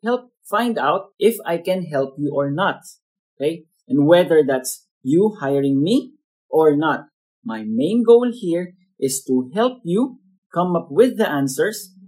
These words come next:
maybe even a strategy, or probably just a quick answer to get you to what you need the fastest."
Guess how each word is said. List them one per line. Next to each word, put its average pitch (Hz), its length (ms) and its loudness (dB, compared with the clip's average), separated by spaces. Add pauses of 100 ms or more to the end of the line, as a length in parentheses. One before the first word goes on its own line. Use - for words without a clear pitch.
(200)
maybe 208 400 4
even 190 400 -2
a 139 60 -2
strategy, 147 840 -4 (440)
or 240 280 4
probably 175 440 2
just 147 300 -4
a - 100 -14 (140)
quick 185 320 4 (240)
answer 170 640 -2 (400)
to 147 180 -4
get 185 300 4
you 226 380 -2 (120)
to 226 320 0 (640)
what 143 320 2
you 143 160 2
need 135 340 0 (120)
the 120 200 -8
fastest." - 720 -12